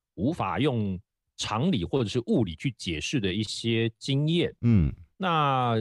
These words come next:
Speaker 1: 也蛮有趣的，或是也有些从里面得到一些启发。
Speaker 2: 嗯，
Speaker 1: 那因此
Speaker 2: 嗯，嗯。
Speaker 1: 第三季呢，我们想要讲一下这些亲身的经验，跟大家做一个分享。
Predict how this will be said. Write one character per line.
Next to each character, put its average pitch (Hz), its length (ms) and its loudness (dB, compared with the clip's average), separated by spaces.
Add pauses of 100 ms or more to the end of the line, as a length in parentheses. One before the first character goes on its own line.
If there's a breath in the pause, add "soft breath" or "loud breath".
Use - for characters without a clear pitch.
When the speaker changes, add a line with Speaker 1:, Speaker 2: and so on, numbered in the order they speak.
(140)
Speaker 1:
也 117 120 -2
蛮 113 160 0
有 104 120 -2
趣 131 260 -2
的， 95 100 0
或 139 140 0
是 123 180 -2
也 95 240 -4 (360)
有 98 120 -2
些 147 300 0
从 113 300 0
里 87 80 0
面 107 120 0
得 92 120 -2
到 104 100 0
一 98 60 -2
些 110 100 -4
启 - 240 -10 (140)
发。 95 200 -4 (200)
Speaker 2:
嗯， 92 200 8
Speaker 1:
那 - 140 2
因 - 100 4
此 - 160 0
Speaker 2:
嗯， - 20 0
嗯。 - 40 0
Speaker 1:
第 139 140 0
三 147 240 -2
季 156 140 -4
呢， 113 100 0
我 87 40 -4
们 92 120 -4
想 85 160 -6
要 123 100 0
讲 87 260 -8
一 85 60 -10
下 123 320 0
这 139 180 -2
些 135 580 0
亲 185 300 -2
身 190 160 0
的 165 160 0
经 151 300 -2
验， 135 300 0
跟 131 180 -2
大 135 160 0
家 120 160 0
做 120 160 -2
一 110 60 -2
个 98 100 0
分 123 260 -4
享。 - 220 -8